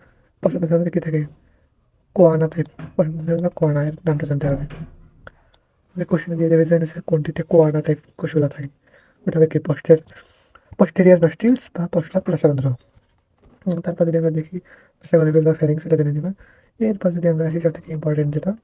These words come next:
সেটা হলো কি শ্বসনতন্ত্র বা ল্যারিংস, এটা আমাদের পড়তে হবে। তাহলে যদি আমরা একটু দেখি শ্বসনতন্ত্রে কী থাকে, তিন ধরনের তরুণাস্থি থাকে। তিন ধরনের তরুণাস্থি বা টুকরায়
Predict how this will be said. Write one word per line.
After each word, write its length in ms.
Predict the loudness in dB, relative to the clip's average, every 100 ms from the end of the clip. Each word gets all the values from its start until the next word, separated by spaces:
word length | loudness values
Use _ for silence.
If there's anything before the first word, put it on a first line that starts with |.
| -20 -20 _ _ _ _
সেটা 120 | -6
হলো 100 | -4
কি 140 | -4 -6 -8 -20 _ _
শ্বসনতন্ত্র 340 | -2 0 2
বা 80 | 2
ল্যারিংস, 360 | 2 0 -4 -12 -20 _ _ _ _ _ _ _ _ _ _ _ _ _ _ _ -4
এটা 160 | -2
আমাদের 180 | -2 -4
পড়তে 220 | -8 -4
হবে। 140 | -4 -4 -8 -20 _ _ _ _ _ -20 -20 -20 _ _ _ _ _
তাহলে 160 | 0 2
যদি 100 | 2
আমরা 140 | 0
একটু 180 | -2 -4
দেখি 320 | -2 -2 -2 -6 -6 -12 _ _ -20 _ _ _
শ্বসনতন্ত্রে 400 | -8 -4 -4 -2
কী 80 | -2
থাকে, 280 | -2 0 -2 -4 -4
তিন 180 | -2 0
ধরনের 260 | 0 0
তরুণাস্থি 380 | -2 -4 -6 -8
থাকে। 200 | -6 -4 -6 _ _ -20 _ _ _ -6
তিন 140 | -2
ধরনের 180 | 2 0
তরুণাস্থি 360 | 0 -2 -2 0
বা 80 | 0
টুকরায় 440 | 0 0 0